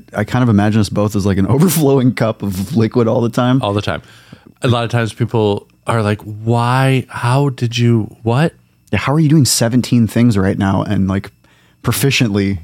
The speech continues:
Speaker 1: you know? And I think we kind of have, like, a zeal for life, but we're also just deciders. We
Speaker 2: Mm-hmm.
Speaker 1: don't spend a lot of time wondering what if and, uh,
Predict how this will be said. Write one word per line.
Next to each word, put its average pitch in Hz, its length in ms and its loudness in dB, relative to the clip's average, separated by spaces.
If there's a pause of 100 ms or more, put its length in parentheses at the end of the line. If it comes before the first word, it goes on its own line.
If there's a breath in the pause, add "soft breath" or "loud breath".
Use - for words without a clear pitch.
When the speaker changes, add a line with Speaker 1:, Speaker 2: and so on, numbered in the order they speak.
Speaker 1:
you 110 100 0
know? 104 240 2 (800 soft breath)
And 117 140 0
I 117 60 2
think 127 140 2
we 143 160 2
kind 156 220 2
of 127 80 2
have, 107 180 0
like, 101 120 0
a 92 80 0
zeal 95 340 2
for - 180 -4
life, 95 400 0
but 90 80 -6
we're 101 180 -2
also 113 360 0
just 107 320 -2
deciders. - 880 -6 (200)
We 107 80 4
Speaker 2:
Mm-hmm. 98 100 0
Speaker 1:
don't 107 340 0
spend 113 320 0
a 101 40 0
lot 98 220 0
of 101 60 -4
time 98 320 0
wondering 98 500 0
what 95 180 0
if 98 360 0
and, 98 180 2 (640 loud breath)
uh, - 80 -12